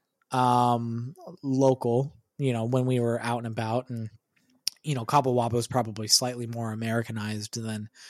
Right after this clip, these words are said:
some of the other places we went to the other days, but was like, "Hey, we'll try it out," you know, and, uh, it was a lot less busy than I thought it would be. I thought the place would be packed, and, um, it wasn't super busy. Granted, we went there,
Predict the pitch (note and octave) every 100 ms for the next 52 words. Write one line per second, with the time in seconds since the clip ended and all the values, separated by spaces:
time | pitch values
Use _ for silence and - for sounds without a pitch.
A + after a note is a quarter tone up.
0 | - - - B2+ A2 A2 G#2+ - A2+ A2
1 | G#2+ A2+ G#2+ G#2+ - G#2+ G#2 G#2+ A#2+ A#2
2 | G#2+ G2+ G2+ - A#2 A2 - _ - _
3 | _ - - D#3+ G#3+ B3+ D#3+ G3 - E3
4 | C3+ A#2 C3 E3 C#3+ B2+ A#2+ C#3+ B2 A2+
5 | - _ _ - _ _ _ _ C3+ B2+
6 | B2 B2+ C3+ C#3 E3+ C#3+ D#3 - D3+ D#3+
7 | G#3 D#3+ B2 A#2+ C3+ C3+ C#3+ C3+ C#3 D#3+
8 | B2+ B2+ - C3 B2 A#2+ A2+ - A2+ B2
9 | - C3 A2 - - - - - _ -
10 | B2 A2+ A2 A2+ A#2+ C3+ C3+ C3+ C3+ -
11 | B2+ A#2+ A#2 B2 D3 D3+ D3 D#3 B2+ B2+
12 | C3 B2 A#2+